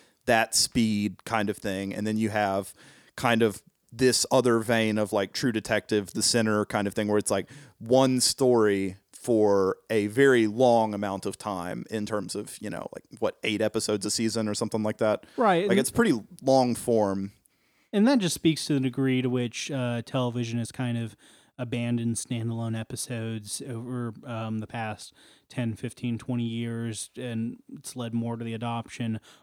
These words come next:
Speaker 2: of, um, you know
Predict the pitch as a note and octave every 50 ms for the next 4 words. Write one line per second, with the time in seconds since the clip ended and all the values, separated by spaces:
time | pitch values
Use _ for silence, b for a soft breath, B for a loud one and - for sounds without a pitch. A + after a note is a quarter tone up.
0 | b _ - C#3 B2+ B2 B2 B2 B2 A#2+ A#2 A#2 A2+ G#2+ - E3 C#3+ C3 A#2+ A#2
1 | A#2 A2+ A#2 A2+ A2+ A2+ A2+ G#2+ - _ _ _ _ _ _ _ _ - B2+ A#2
2 | A2 G#2+ G2+ G2+ G2+ B2